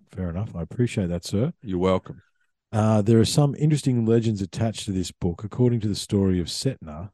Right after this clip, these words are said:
Speaker 1: uh, the Book of Thoth lies in an iron box hidden beneath a place once known as Coptos, thought to be near the middle of the Nile. The location was said to be Setna to be the tomb of where Neferkepta, the son of Ahimetep,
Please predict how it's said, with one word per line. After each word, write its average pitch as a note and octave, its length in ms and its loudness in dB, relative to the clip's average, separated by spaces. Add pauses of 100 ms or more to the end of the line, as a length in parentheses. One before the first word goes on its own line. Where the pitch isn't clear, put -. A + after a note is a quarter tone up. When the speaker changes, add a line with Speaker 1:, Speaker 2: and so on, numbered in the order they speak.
(140)
Speaker 1:
uh, F#2 80 -8 (160)
the F#2 100 -8
Book B2+ 200 0
of C3+ 100 0
Thoth - 460 -2
lies F2+ 300 0
in F2 80 -6
an E2 200 -6
iron A2+ 320 0
box F2 360 -4
hidden G#2+ 240 -6
beneath F#2+ 300 -4
a F#2 60 -8
place F2+ 400 -6
once F2+ 300 -6
known E2 180 -4
as E2 100 -8
Coptos, - 720 -10 (680)
thought G#2+ 200 2
to - 80 -10
be G#2 100 0
near F2+ 220 -2
the F2 60 -4
middle E2 340 -8
of D#2 160 -16
the D#2+ 80 -14
Nile. E2+ 580 -6
The F2+ 80 -14
location F#2 540 -6
was G#2+ 120 -4
said E2 300 -8
to - 80 -16
be E2 380 -12
Setna F#2+ 540 -8
to F2+ 100 -14
be F2 100 -6
the E2+ 100 -10
tomb F#2+ 480 -8
of E2+ 220 -14
where E2 240 -10 (460)
Neferkepta, F2+ 960 -8 (300)
the F2 80 -14
son F#2 240 -4
of D#2+ 160 -6 (120)
Ahimetep, F2 680 -4